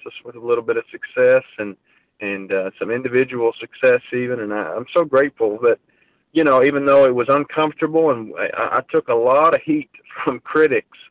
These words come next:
uh, that was back when the blogs were real popular and everybody would get on the blogs, and they'd tell you how, exactly how they felt. And I took a lot of heat for it 'cause I definitely wasn't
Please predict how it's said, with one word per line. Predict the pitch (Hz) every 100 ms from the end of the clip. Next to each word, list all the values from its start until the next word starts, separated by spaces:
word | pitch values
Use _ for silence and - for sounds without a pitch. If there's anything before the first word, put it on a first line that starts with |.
| _ _ _ 107
uh, | 104 123
that | 143
was | 120
back | - 123 -
when | 113 110
the | 107
blogs | 117 123 127 120 101
were | 113 104
real | 117 120
popular | - 120 - 127 117 113
and | 104
everybody | 113 113 117
would | 104 98 _ _ _ _ _ -
get | 131
on | 127
the | 107
blogs, | 117 120 120 120 110
and | 107
they'd | 120 120
tell | 131 123
you | 113
how, | 110 -
exactly | 117 110 131 156 113
how | 113
they | 113 101
felt. | 135 135
And | 123
I |
took | - 214
a | 170
lot | 160
of | 131
heat | 165 -
for | - 120
it | 131
'cause | -
I | 127
definitely | 123 160 - 120 113
wasn't | 123 131 123 117